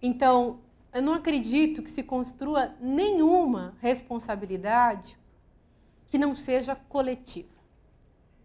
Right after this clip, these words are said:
Essa é, é uma questão que eu coloco. Não adianta eu dizer pra minha filha adolescente que fica grávida que ela é responsável por ela e, portanto, saia de casa e vá se, enfim, vá se virar.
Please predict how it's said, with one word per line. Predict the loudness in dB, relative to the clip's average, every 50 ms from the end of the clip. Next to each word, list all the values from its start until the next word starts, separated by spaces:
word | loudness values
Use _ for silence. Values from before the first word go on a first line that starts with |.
| _ _ _ _
Essa | -14 -12 -12 -12 -8 -6 -4
é, | -4 -4 -6 -8 -12
é | -12 -12
uma | -12 -12
questão | -14 -16 -18 -18 -18 -18 -20 -20 -20 -20 -20
que | _ -20
eu | -20
coloco. | -18 _ -16 -16 -16 -16 -20 -20 _ _ _ _ _ _ _ _ _ _ _
Não | -2 -2
adianta | 0 2 2 2 2 0 -2
eu | -2
dizer | -4 -6 -6 -6 -4 0 2 2 2 0 -2 -6 -10 -14 _ _ _ _
pra | _ -2 -2
minha | 0 -2 -4 -4
filha | -6 -10 -16 -8 -4 -2 0 0 0 0 -2
adolescente | 0 0 0 -2 -2 -2 -4 -8 -10 -8 -6 -4 -4 -4 -6 -8 -12
que | -16
fica | -14 -14 -12 -6 -6 -6
grávida | -4 -4 -2 0 2 4 6 6 4 4 2 -4 0 0 0 0 0 -4 -10 _ _ _ _ _ _
que | 2 6
ela | 6 6 6 4
é |
responsável | 0 -2 -4 -4 -6 -8 0 0 0 0 0 -4
por | -6 -6 -4 2
ela | 2 2 2 2
e, |
portanto, | -4 -8 -14 -8 -4 -4 -4 -4 -6
saia | -4 0 2 2 4
de | 2 0 -6
casa | -2 0 2 2 2 0
e | -2
vá | -2 -2 -2
se, | -2 -8 -12 -10 -8 -6 -6 -6 -8 -10 -12 -14 -18 _ _ _ _
enfim, | -18 -18 -16 -14 -14 -8
vá | -4 -4 -4
se | -4 -4 -8
virar. | -6 -2 -2 0 0 0 0 -4